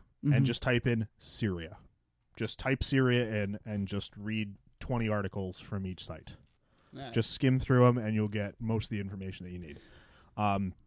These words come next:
Speaker 2: watch the YouTube things that he sent you, and we can definitely play some of 'em, but remember the video that we played, it's like, I, I get it, but it's kinda tough to tell what's going on. Like,
Speaker 1: Yeah.
Speaker 2: I don't know what kind of tank that is.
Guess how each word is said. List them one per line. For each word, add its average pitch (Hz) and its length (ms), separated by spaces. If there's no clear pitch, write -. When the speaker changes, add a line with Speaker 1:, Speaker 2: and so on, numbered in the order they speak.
Speaker 2:
watch 120 340
the 143 120
YouTube 131 360
things 127 280
that 98 100
he 123 100
sent 135 260
you, 143 220
and 110 120
we 107 80
can 113 100
definitely 110 260
play 113 220
some 131 160
of 131 120
'em, 139 180
but 117 140
remember 113 340
the 104 80
video 104 340
that 98 100
we 120 120
played, 101 280
it's 95 160
like, 98 380
I, 120 140
I 117 40
get 131 260
it, 120 120
but 104 80
it's 101 100
kinda 123 240
tough - 240
to - 80
tell 120 140
what's 104 120
going 98 220
on. 95 300
Like, 82 120
Speaker 1:
Yeah. 175 200
Speaker 2:
I 139 60
don't 175 200
know 151 140
what 139 300
kind 143 280
of 135 60
tank 175 280
that 90 200
is. - 360